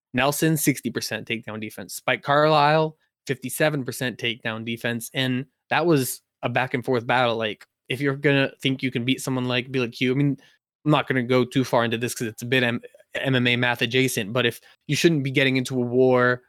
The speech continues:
with Spike Carlyle if you think that you can beat Billy Q, uh,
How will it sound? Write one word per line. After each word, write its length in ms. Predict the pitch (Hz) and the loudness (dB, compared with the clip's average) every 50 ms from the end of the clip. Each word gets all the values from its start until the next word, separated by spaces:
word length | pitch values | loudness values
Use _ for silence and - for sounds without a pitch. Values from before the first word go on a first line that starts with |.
| _ _ | _ _
with 120 | - 127 - | -8 -8 -6
Spike 260 | - - 139 123 - | -2 -2 -2 -2 0
Carlyle 640 | - 135 131 127 120 120 113 110 113 113 110 110 | 0 0 2 2 2 2 2 2 2 0 -2 -2
if 160 | - 123 - 135 | -4 -6 -6 -8
you 80 | 123 | -8
think 300 | - - 127 120 117 - - - _ _ _ _ _ | -2 0 -2 -2 -2 -4 -12 -20 _ _ _ _ _
that 140 | - 120 95 | -4 -4 -2
you 100 | 117 127 | -2 -4
can 160 | 123 - 120 | -4 -4 -4
beat 240 | 120 123 117 101 - _ _ - 139 135 | -2 -2 -2 -2 -4 _ _ -12 -6 -2
Billy 240 | 135 127 120 113 | 0 0 0 0
Q, 240 | 110 - - 135 - - | -4 -2 -2 -2 -2 0
uh, 260 | - 120 117 117 113 | 0 2 2 0 0